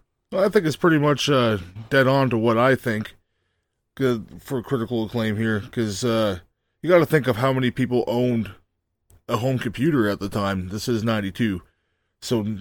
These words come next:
it wasn't really widely spread as it was with consoles, 'cause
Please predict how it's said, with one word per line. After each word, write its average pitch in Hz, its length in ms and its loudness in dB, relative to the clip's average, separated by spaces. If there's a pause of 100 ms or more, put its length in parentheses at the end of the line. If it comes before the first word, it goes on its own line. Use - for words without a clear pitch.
(160)
it 127 120 -2
wasn't 120 580 -2
really 127 280 4
widely 110 460 2
spread 113 360 0
as 107 180 -2
it 107 80 -2
was 113 260 0
with 98 140 -12
consoles, 107 600 -2
'cause 98 380 -6